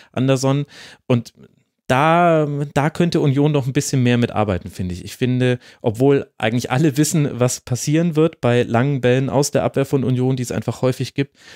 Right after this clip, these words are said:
kommen da trotzdem viele Mannschaften noch gar nicht so gut damit klar. Aber Union hat, hatte manchmal nicht die richtigen Abstände, um da den zweiten Ball dann sauber zu verarbeiten. Das ist so ein bisschen unnötig. Also es ist einfach so, man verschenkt damit, ähm,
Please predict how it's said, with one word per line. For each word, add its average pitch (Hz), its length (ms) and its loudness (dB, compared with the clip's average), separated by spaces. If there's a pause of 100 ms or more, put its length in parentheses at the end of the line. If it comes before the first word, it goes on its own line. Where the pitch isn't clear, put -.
(260)
kommen 120 160 0
da 117 80 2
trotzdem - 380 -2
viele 156 440 2
Mannschaften 143 400 0
noch 117 120 -2
gar 117 120 2
nicht 139 120 -2
so 123 80 -10
gut - 180 -4
damit 117 240 -2
klar. 135 300 2
Aber 101 200 0
Union 110 400 2
hat, 117 120 0 (240)
hatte 117 260 -2
manchmal 120 300 2
nicht 120 180 -4
die 120 40 -6
richtigen 113 300 -2
Abstände, 117 420 0
um 101 80 2
da 104 120 2
den 104 140 0
zweiten 107 300 -2
Ball 123 200 2
dann 95 180 0 (400)
sauber 95 320 -2
zu - 140 -10
verarbeiten. 104 560 0
Das 98 140 -4
ist - 120 -6
so 123 80 0
ein 110 80 2
bisschen 110 460 -2 (1300)
unnötig. 98 680 0
Also 104 180 -4
es 98 120 -6
ist - 20 -8
einfach 110 240 -2
so, 104 100 -6
man 95 220 -2
verschenkt 131 420 -2
damit, 95 320 0
ähm, 98 220 -6